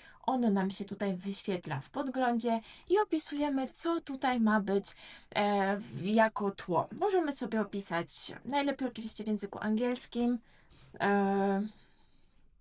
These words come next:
niech będzie morze i plaża.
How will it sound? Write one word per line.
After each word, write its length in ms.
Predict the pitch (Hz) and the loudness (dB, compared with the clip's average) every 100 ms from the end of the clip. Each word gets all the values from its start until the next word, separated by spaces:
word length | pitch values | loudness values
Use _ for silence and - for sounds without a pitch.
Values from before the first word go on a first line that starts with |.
| _ - - - - - - - - - - - - - | _ -20 -20 -20 -20 -20 -20 -20 -20 -20 -20 -20 -20 -2
niech 160 | 220 220 | -2 2
będzie 340 | 214 196 190 | 2 2 2
morze 300 | 190 185 185 | 0 -2 -4
i 80 | - | -4
plaża. 520 | 269 294 262 262 247 | 6 6 6 4 2